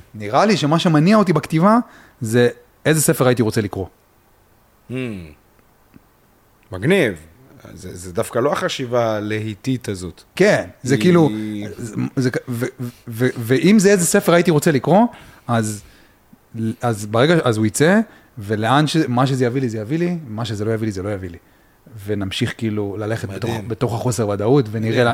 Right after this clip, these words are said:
Speaker 1: ונראה לאן נמשיך איתו.
Speaker 2: בדיוק
Speaker 1: אבל
Speaker 2: זה.
Speaker 1: זה, אז
Speaker 2: כי, כי חוסר ודאות, אני חושב שזה...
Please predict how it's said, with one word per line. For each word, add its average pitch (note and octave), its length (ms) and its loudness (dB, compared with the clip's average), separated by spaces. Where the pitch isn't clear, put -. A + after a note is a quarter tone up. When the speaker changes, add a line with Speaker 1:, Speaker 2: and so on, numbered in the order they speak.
Speaker 1:
ונראה A#2 280 2
לאן B2 160 2
נמשיך A#2 240 0
איתו. F#2 200 -6
Speaker 2:
בדיוק G#2+ 160 -16
Speaker 1:
אבל G#2 160 -6
Speaker 2:
זה. A#2 180 -14
Speaker 1:
זה, A2+ 220 0
אז A2+ 220 -4
Speaker 2:
כי, G#2+ 220 -16
כי G#2 120 -14
חוסר A#2+ 320 -6
ודאות, A#2+ 340 -2
אני A2+ 80 -4
חושב G2 240 -12
שזה... G2 540 -8